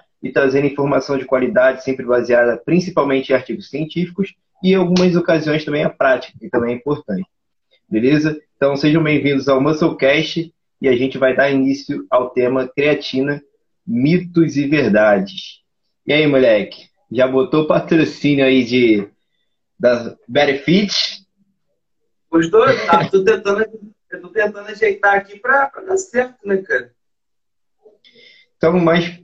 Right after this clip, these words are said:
Speaker 1: pra se apresentar um pouco mesmo, meu nome é Igor Tavares, mais conhecido como nome profissional Treinador Tavares. Eu atuo, é, ajudando pessoas a alcançarem seu objetivo, alcançar o seu shape,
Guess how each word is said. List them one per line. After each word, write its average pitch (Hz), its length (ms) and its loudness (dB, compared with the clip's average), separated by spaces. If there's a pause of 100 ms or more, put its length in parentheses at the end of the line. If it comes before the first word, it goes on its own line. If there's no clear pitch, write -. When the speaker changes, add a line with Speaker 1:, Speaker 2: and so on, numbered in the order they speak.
Speaker 1:
pra 202 140 -2
se 170 100 -2
apresentar 156 480 0
um 147 80 -4
pouco 147 220 0
mesmo, 151 280 4
meu 139 100 4
nome 131 400 2
é 123 100 2
Igor 151 280 2
Tavares, 123 460 2
mais 120 200 -4
conhecido 113 640 -4 (300)
como 120 140 0
nome 131 260 2
profissional 120 580 0
Treinador 135 520 2
Tavares. 123 580 2 (380)
Eu 123 100 2
atuo, 127 560 0 (420)
é, 113 340 2
ajudando 131 340 2
pessoas 151 500 0
a 127 60 4
alcançarem 131 520 0
seu 127 360 0 (200)
objetivo, 127 920 0
alcançar 120 500 -2
o 123 60 0
seu 113 240 -4
shape, 147 600 -2